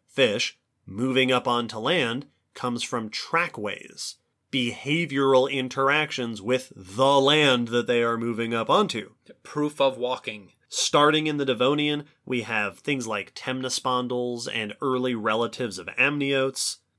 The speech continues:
Speaker 1: and later and later we grow in diversity. We eventually see reptile tracks, synapsid tracks, dinosaur tracks, and so on. Trace fossils also track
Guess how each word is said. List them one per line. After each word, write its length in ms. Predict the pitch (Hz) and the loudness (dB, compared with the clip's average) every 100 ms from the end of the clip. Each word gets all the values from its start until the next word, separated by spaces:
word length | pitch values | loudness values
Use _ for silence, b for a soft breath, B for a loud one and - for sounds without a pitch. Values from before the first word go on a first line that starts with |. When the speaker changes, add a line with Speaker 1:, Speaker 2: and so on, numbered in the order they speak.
| _ - | _ -2
Speaker 1:
and 320 | 127 123 - _ _ _ | 0 0 -6 _ _ _
later 600 | 120 110 113 131 123 143 | -12 -4 2 2 2 2
and 120 | 139 131 | 2 4
later 300 | 156 160 127 | 4 4 2
we 140 | 123 | 0
grow 360 | 107 101 107 117 | -2 -2 0 0
in 80 | 120 | 0
diversity. 540 | 120 160 175 95 87 | 0 -2 -2 -8 -10
We 160 | 90 95 | -10 -8
eventually 440 | 110 104 107 104 | -8 -8 -8 -8
see 200 | - 90 | -8 -6
reptile 540 | 110 170 - 143 131 | -4 -4 -2 -2 0
tracks, 440 | 131 131 123 - - | -2 -2 -4 -6 -8
synapsid 520 | 95 123 127 120 117 | -2 -2 -2 -6 -8
tracks, 380 | - 120 117 - | -4 -2 -4 -8
dinosaur 720 | 90 104 131 127 117 120 117 | -4 0 2 0 0 -2 -2
tracks, 420 | - 117 113 113 - | -4 -4 -4 -8 -12
and 340 | 139 110 101 101 | -8 -8 -10 -10
so 320 | - 143 131 | -8 -6 -6
on. 240 | - - - _ _ - | -10 -20 -20 _ _ -2
Trace 300 | 165 180 180 | 2 2 2
fossils 540 | 170 165 175 165 - _ | 0 0 -2 -4 -8 _
also 480 | 131 139 175 190 175 | 2 4 4 2 0
track 540 | 175 131 120 135 - | 0 0 0 0 -4